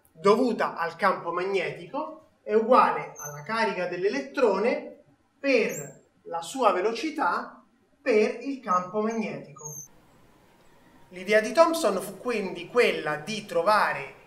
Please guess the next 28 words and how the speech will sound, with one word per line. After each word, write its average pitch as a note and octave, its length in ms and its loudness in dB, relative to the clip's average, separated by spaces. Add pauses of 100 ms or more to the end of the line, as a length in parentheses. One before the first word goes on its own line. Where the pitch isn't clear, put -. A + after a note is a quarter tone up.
i F#3 100 -8
valori G3+ 460 4
di E3 160 -12
E A3 400 4
e E3+ 180 -12
di G3 120 -10
B - 680 -2
tali F#3+ 300 4
che A#3 340 2
queste F3 320 -8
due F3+ 140 -4
forze - 560 4
fossero F3 520 -6
uguali. F3 760 -2
In B3 160 -6
questo E4 380 0
modo A#3+ 400 4
possiamo G#3 480 0
calcolare B3 580 2
la G3 140 4
velocità G#3+ 880 0
degli F3+ 260 -6
elettroni, F3 680 -6 (340)
che E3+ 100 -12
è E3 80 -8
pari D#3+ 520 -2
a F#3 80 -8
V A#3+ 520 -2